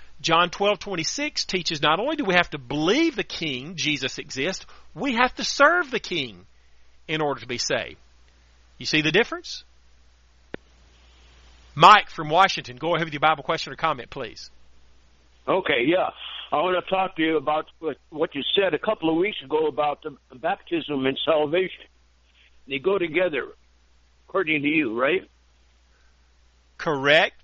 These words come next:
Speaker 1: Jesus said, "He that believeth and is baptized shall be saved," Mark sixteen sixteen. First Peter three twenty-one
Speaker 2: Yes, I, I
Speaker 1: says, "Baptism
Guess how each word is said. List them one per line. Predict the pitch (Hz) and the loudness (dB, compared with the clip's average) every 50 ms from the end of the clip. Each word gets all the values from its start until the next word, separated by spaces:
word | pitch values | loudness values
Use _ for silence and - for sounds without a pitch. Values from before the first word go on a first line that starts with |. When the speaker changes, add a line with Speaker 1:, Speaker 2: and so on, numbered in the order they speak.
| - - | -16 -10
Speaker 1:
Jesus | - 165 196 196 175 208 190 | -8 -6 -6 -4 -4 -4 -4
said, | - - 190 175 151 | 0 2 2 2 2
"He | 131 180 208 | 0 -4 -2
that | 175 190 180 160 | 0 0 0 0
believeth | 156 160 165 185 208 190 226 214 - - | -2 -2 0 -2 0 0 -2 -4 -2 -4
and | 190 185 208 180 | -4 -4 -2 -2
is | 170 139 | -4 0
baptized | 131 - 180 202 202 - - - 202 190 175 156 147 - | 4 4 4 4 4 0 -4 -4 -2 -2 -2 -2 -4 -4
shall | - 170 160 | -4 -4 -4
be | 147 165 160 | -4 -4 -8
saved," | - - - 143 - 143 | -4 -2 0 2 2 0
Mark | 131 139 139 156 - | 0 -2 -4 -4 -6
sixteen | - - 170 - - - 170 156 | -8 -10 -10 -10 -8 -8 -8 -8
sixteen. | 143 - - 170 - - - 139 107 - - - - - - - | -8 -8 -8 -8 -8 -6 -6 -6 -8 -8 -10 -18 -20 -20 -10 0
First | - 175 185 - - | 2 2 2 2 0
Peter | - 202 202 180 | -2 -2 0 0
three | 156 - 170 180 202 214 | -2 -2 -2 -2 0 2
twenty-one | 180 165 202 196 190 185 180 - 160 202 202 | 2 0 0 0 -2 -2 2 2 2 2 2
Speaker 2:
Yes, | 196 - | 0 -2
I, | |
I | 131 | -2
Speaker 1:
says, | 165 156 139 | -2 -2 -4
"Baptism | 127 120 160 175 196 202 - - 190 196 185 208 208 202 | 0 4 4 6 6 4 2 -2 -4 -4 -4 -6 -10 -10